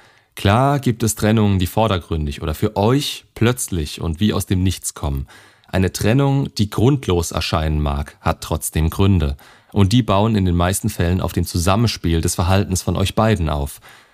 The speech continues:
Das kann von Anziehungs-, Vertrauens-, Respektsverlust bis hin zu psychischen Problemen, die sich angestaut haben, gehen.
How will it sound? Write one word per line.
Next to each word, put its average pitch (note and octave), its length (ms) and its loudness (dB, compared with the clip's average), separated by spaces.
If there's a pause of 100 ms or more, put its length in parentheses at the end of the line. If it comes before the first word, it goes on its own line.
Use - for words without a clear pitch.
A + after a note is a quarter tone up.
(160)
Das - 160 -2
kann G3 220 2
von E2 180 0
Anziehungs-, G#2 720 0
Vertrauens-, F2+ 640 0
Respektsverlust - 920 -2
bis B2 200 0
hin G2 160 4
zu - 140 -4
psychischen E2 460 0
Problemen, E2 440 2
die D2 100 0
sich D#2+ 180 -4
angestaut D#2 440 0
haben, C#2+ 240 0
gehen. C#2+ 280 -2